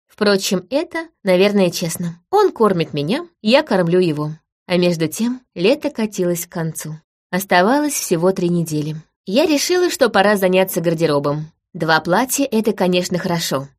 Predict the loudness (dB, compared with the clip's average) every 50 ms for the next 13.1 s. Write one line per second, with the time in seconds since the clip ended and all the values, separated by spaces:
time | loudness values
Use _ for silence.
0 | _ _ -6 -2 0 0 0 -2 -6 -6 -4 -2 0 0 -2 -2 -2 -4 -2 0
1 | -2 -2 -2 -2 -4 -6 -6 -6 -6 -8 -8 -8 -8 _ _ -6 -6 -6 -4 -2
2 | -2 -2 0 0 0 0 0 0 -2 -4 -4 -6 -8 -10 -12 -16 _ _ _ _
3 | _ _ -12 -4 -2 0 2 2 0 0 0 0 0 0 0 -2 -2 0 2 2
4 | 2 2 2 2 2 2 2 2 2 2 0 0 0 0 0 0 0 0 0 -2
5 | -2 -6 -6 -6 -8 -8 -8 -8 -8 -8 -6 -6 -6 -6 -8 _ _ _ -2 -2
6 | -2 -2 0 0 2 4 4 4 4 4 4 2 2 2 2 0 -2 -6 _ _
7 | -14 -4 0 2 4 4 4 2 2 0 -2 -2 -2 -4 -6 -8 -6 -4 -4 -4
8 | -4 -6 -6 -8 -8 -8 _ _ -4 0 0 0 0 0 -2 0 0 2 2 2
9 | 0 0 0 -2 -2 -2 -2 -2 -4 -6 -6 -6 -6 -6 -4 -4 -6 -8 _ _
10 | _ _ -4 0 2 2 2 2 4 4 6 6 6 6 4 4 4 2 4 4
11 | 4 2 0 -2 -4 -2 0 0 0 2 0 0 2 2 2 0 0 -2 -4 -4
12 | -4 -4 -4 -6 -4 -2 -2 -2 -2 -4 -8 -8 -6 -4 -2 -2 -2 -4 -6 -8
13 | -16